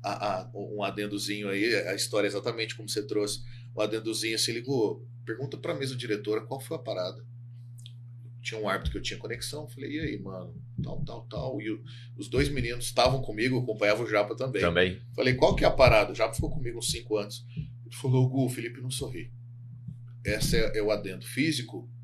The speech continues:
Speaker 1: não vemos que ele perdeu. O Japa tem um pouco de dorsal, aquele cabelo amarelo doido.
Speaker 2: Sim.
Speaker 1: Um pouquinho de dorsal saindo melhor, mas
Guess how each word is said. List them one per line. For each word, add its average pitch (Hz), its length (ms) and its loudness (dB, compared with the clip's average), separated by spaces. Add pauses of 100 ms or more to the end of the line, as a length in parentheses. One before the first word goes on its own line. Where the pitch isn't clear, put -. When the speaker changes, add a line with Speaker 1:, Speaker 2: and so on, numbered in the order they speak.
(120)
Speaker 1:
não 160 160 -10
vemos 139 220 -2
que 120 100 -2
ele 104 80 -2
perdeu. 92 300 -4
O 90 40 -6
Japa 127 240 0
tem 160 80 -2
um 147 80 -4
pouco 156 180 -4
de 143 120 -6
dorsal, 139 420 4
aquele 127 180 0
cabelo 117 300 0
amarelo 104 400 2
doido. 143 380 2
Speaker 2:
Sim. 85 220 -6
Speaker 1:
Um 82 60 -10
pouquinho - 480 2
de 208 60 0
dorsal 151 380 4
saindo 143 300 2
melhor, 135 440 4
mas 160 400 2